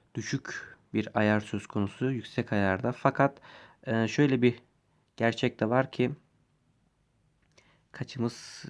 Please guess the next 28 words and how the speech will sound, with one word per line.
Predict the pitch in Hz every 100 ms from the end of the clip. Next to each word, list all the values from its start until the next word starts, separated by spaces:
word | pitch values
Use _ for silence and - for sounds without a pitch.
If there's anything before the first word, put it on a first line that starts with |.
| -
bin | 123 117
altı | 113 110 107 120
yüz | 113
liralık | 113 107 107
telefonla | - 110 107 113 104 107
en | 113 120 117
güzel | 104 107 -
ayarlarda | 104 101 98 98 123
bu | 107 104
oyunu | 104 101 120
oynayabiliyoruz. | 107 107 107 107 107 101 120 - - - -
<laughs> | 156 - 156 -
Fiyat | - 131 127
performans | 131 123 127 127 127 120
olarak | 110 110 110
bakmak | 107 107 104
lazım | 107 104 101
telefona. | 104 123 120 120 127
Yüksek | 123 104 127 135
ayarlarda | 127 127 123 120
çok | 120 131 -
aşırı | 123 131
derecede | 123 107 110
akıcı | 110 123
oynattığı | 120 110 104 104
söylenemez | - 127 127 127 139
fakat | - 123 143 156 - - - - -
oynatıyor | 127 123 117 - 120 135